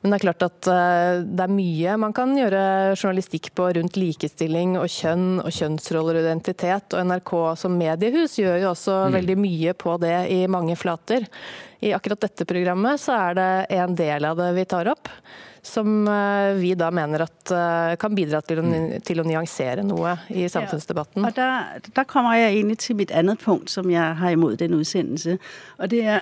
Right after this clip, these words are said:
Speaker 3: <clears throat> at, øh, hele det faktabillede, der fremstilles, er det, som vi i forskningen kalder cherry picking, altså, eller kirsebærplukking. Man plukker nogle resultater, man kanskje manipulerer lidt med nogle tal,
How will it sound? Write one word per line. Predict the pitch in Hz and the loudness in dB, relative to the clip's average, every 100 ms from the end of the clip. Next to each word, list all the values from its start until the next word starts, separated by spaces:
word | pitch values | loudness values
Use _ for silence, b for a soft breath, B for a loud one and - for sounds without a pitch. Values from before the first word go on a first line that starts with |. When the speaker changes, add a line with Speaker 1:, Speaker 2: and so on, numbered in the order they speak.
| - | 0
Speaker 3:
<clears throat> | 311 262 233 | 4 4 4
at, | 185 185 - | 2 0 2
øh, | 196 175 - | 4 4 2
hele | 185 233 262 | 2 2 2
det | - 226 | 0 0
faktabillede, | 190 190 - 240 220 196 185 | 0 -4 -6 -4 -2 0 -2
der | 185 | -2
fremstilles, | 180 175 180 233 220 151 185 - B B B | 0 0 0 -2 -2 -2 -4 -8 B B B
er | 185 | -2
det, | 180 208 | 2 0
som | - 202 | 2 0
vi | 190 | 0
i | 185 | 0
forskningen | 175 180 - 202 160 | -2 -2 0 0 2
kalder | 180 196 165 165 | 0 2 2 0
cherry | - 170 170 - | 0 2 2 2
picking, | 214 - 175 170 - b b b | 0 0 0 0 -4 b b b
altså, | - 175 165 | -4 -2 -2
eller | 156 | -2
kirsebærplukking. | 165 - 185 208 202 180 - 180 165 180 185 B B | -2 0 0 0 -4 -4 0 0 2 2 2 B B
Man | 190 | 0
plukker | 196 240 220 285 | 2 4 4 4
nogle | 262 226 202 175 | 2 2 2 0
resultater, | 185 180 - 233 220 262 | -2 -2 0 0 0 2
man | 240 202 | 2 2
kanskje | - 202 208 220 | 2 0 2 4
manipulerer | 196 196 - 214 220 226 | 4 4 2 2 4 4
lidt | 220 202 240 | 2 2 2
med | |
nogle | 214 202 185 | 2 4 4
tal, | - 196 226 | 2 2 2